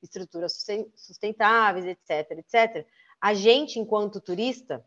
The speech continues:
também precisa fazer a nossa parte. É, e eu tô falando isso porque o trailer do documentário, a gente vai postar ele durante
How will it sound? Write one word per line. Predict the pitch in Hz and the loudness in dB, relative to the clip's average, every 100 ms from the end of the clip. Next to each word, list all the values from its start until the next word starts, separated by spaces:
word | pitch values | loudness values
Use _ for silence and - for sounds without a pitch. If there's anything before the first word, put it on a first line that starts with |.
| _ | _
também | 214 214 254 | 2 6 4
precisa | 254 226 190 180 | 4 -4 -2 -4
fazer | 190 170 | -4 -4
a | |
nossa | 165 160 170 | -4 -4 -4
parte. | 170 127 110 - 131 - | -4 -4 -8 -20 -20 0
É, | 165 170 170 | 4 6 6
e | |
eu | 202 | 2
tô | 226 233 | 2 0
falando | 226 208 185 | 0 -2 -2
isso | 214 247 226 185 | -2 -4 -6 -10
porque | - 196 196 196 196 190 185 | -6 -8 -2 0 2 0 -2
o | 185 | -4
trailer | - 190 208 226 214 202 - | -8 -2 0 2 2 0 -4
do | 170 170 170 160 | -10 -8 -6 -6
documentário, | 151 156 - 147 147 - 220 202 160 | -8 -10 -10 -12 -4 2 4 2 0
a | |
gente | 165 165 | -4 -4
vai | 175 | -4
postar | 170 180 175 - 170 | -4 -8 -8 -2 0
ele | 170 175 165 | 0 -4 -6
durante | 165 170 170 - 160 | -6 -6 -8 -8 -12